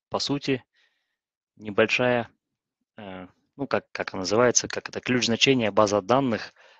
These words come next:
Apache Cassandra, распределенная, кластеризованная, которой можно пользоваться из своих приложений. То есть, если вам нужна небольшая база данных для каких-то временных вещей,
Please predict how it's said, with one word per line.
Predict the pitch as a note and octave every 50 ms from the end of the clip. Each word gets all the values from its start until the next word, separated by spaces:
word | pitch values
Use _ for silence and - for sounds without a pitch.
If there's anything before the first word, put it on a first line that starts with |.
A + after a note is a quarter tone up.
| _ -
Apache | A2 - - C3 B2 - - -
Cassandra, | - C3 - - D3+ D#3+ E3 C#3+ A#2 F#2 E2 - -
распределенная, | - - - - - G#2 G2 G2 G#2+ G#2+ G#2 G2 F#2+ F2+ F2 E2+
кластеризованная, | - G2 - - - - G2+ F#2+ F#2+ G2+ F#2 F2 E2+ E2 D#2+ D#2+ D#2+ _ _
которой | - - - B2 A#2+ A2
можно | G#2 G#2+ G2+ F#2+ F#2+ E2+
пользоваться | - B2 A#2+ G#2 G#2+ G#2 G#2 - - G#2
из | - - - A#2+ B2 A2+ - - - _ - _ _ _ _ _ _ _ _ _
своих | - - A2 A2 - -
приложений. | G#2+ G#2 G#2 G#2 F#2+ F#2 F2+ E2 E2 D#2+
То | - - A2+
есть, | G#2+ -
если | G#2+ - -
вам | G#2+ G#2 G#2
нужна | A2 G#2 G#2 G2+ F#2
небольшая | F#2 F#2 G2+ G#2 G2+ A2+ A2 G2
база | F#2 G2+ G2+ F#2 G2 F#2+
данных | F#2+ G2+ F#2+ F#2 F2+ E2
для | F2 F2+
каких-то | F2 _ _ - G2 - G#2 G2
временных | G2+ G#2+ G#2+ G2+ G2 F#2+ F#2 - -
вещей, | A2+ A2+ - - F3 G3 A3 -